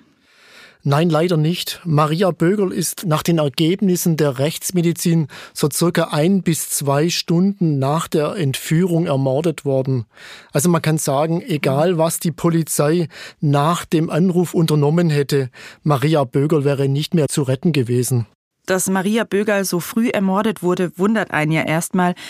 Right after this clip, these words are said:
Speaker 2: weil immerhin hat der Entführer damit sein Druckmittel für das Lösegeld verloren. Was sagt das denn über den Täter aus?
Speaker 1: Ich denke, im Tatplan des Täters war Maria Bögerl nicht als weiteres Druckmittel vorgesehen. Aus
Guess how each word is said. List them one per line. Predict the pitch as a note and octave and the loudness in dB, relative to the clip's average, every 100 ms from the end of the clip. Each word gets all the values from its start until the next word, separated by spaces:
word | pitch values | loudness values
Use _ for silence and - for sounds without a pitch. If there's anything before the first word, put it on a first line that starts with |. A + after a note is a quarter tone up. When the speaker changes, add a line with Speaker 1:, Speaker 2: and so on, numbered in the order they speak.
| - - - | -18 -16 -4
Speaker 2:
weil | F3 | 0
immerhin | F#3 G3 G#3+ A#3 | 0 0 0 0
hat | - | -2
der | F3+ | -4
Entführer | F3 - A3 G3+ | -4 -2 0 0
damit | F#3 E3+ F#3+ F3+ | 0 0 0 -2
sein | E3 D#3 | -4 -4
Druckmittel | - C#4+ F3 D#3 D#3+ | -4 -2 -2 -2 -2
für | - | 0
das | D#3 D3+ | -2 0
Lösegeld | E3 G#3+ F#3 C#3 C#3 | 0 0 -2 -6 -4
verloren. | D3+ C#3+ D3+ E3+ - - - - _ | -2 0 0 0 -4 -12 -18 -20 _
Was | E3+ F#3+ - | -2 -2 0
sagt | G#3+ - | -4 -4
das | G3 | -4
denn | G3+ E3+ | -4 -2
über | E3+ | -2
den | D#3 | -2
Täter | D#3 A#3+ F#3+ B2 | -2 -2 -2 -4
aus? | - - - _ _ _ _ _ _ - - - _ _ - | -6 -10 -16 _ _ _ _ _ _ -20 -20 -20 _ _ -4
Speaker 1:
Ich | F#3+ | 0
denke, | G#3+ A3+ G3 | 2 2 2
im | D#3+ | 2
Tatplan | - C#3+ G#3 - F3+ | 0 0 0 2 2
des | E3 - | 0 0
Täters | D#3 F#3 F#3 - | 0 2 0 0
war | D3+ | 0
Maria | D3+ D3 C#3+ F3 D3+ | 0 0 0 0 0
Bögerl | D3 D#3 F3+ D#3 | 0 0 2 2
nicht | F3 - | 0 0
als | D#3 - | -2 -2
weiteres | C3+ D3 F#3 E3 D#3 - F#3 | 0 0 0 0 -2 -4 -8
Druckmittel | - D3+ F#3 F3+ E3+ D#3 | -2 0 2 2 2 0
vorgesehen. | B2+ B2+ C#3 E3+ D3 - C3 B2+ A#2 _ _ _ - - | -2 0 0 0 -2 -2 -2 -2 -6 _ _ _ -20 -4
Aus | - D#3 C#3 - | 0 2 0 -6